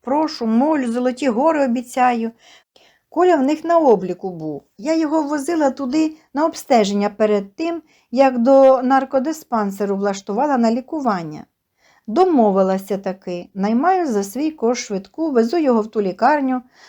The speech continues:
залишила його там, зітхнула полегко. Думаю, будуть лікувати. Ходжу, провідаю періодично, передачі ношу. Нога зрослася добре,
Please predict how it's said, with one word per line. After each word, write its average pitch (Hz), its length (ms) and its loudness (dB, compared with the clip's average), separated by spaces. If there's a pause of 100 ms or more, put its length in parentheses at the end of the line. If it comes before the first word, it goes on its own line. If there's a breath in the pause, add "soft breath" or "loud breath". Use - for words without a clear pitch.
(140 soft breath)
залишила 330 640 4
його 302 280 2
там, 277 360 0
зітхнула 240 600 -4
полегко. 254 760 -2 (400)
Думаю, 320 540 2
будуть 311 400 2
лікувати. 190 720 2 (120)
Ходжу, 220 560 -4
провідаю 302 720 0
періодично, 277 840 0 (240 soft breath)
передачі 202 600 0
ношу. 269 560 -2 (420 soft breath)
Нога 208 300 0
зрослася 240 580 0
добре, 196 560 0